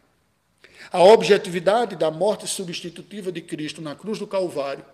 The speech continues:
e a subjetividade da experiência pessoal de salvação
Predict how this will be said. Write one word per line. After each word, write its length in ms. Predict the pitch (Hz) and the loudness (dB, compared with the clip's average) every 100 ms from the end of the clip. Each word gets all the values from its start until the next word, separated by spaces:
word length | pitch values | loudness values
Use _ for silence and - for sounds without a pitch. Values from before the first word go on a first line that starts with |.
| _ _ _ - - | _ _ _ -18 0
e 120 | 185 | 2
a 80 | 175 | 2
subjetividade 1160 | - - 302 196 208 214 175 180 151 143 139 | 0 -2 -4 0 -2 -2 -8 -4 -2 -2 -4
da 120 | 135 147 | -6 -8
experiência 800 | - - 190 180 240 254 - | -6 -4 -4 -2 -4 -4 -4
pessoal 520 | 220 214 208 196 180 165 | -4 -6 -6 -6 -6 -6
de 100 | 156 | -6
salvação 720 | 180 180 170 - - 165 165 | -6 -6 -8 -10 -10 -12 -14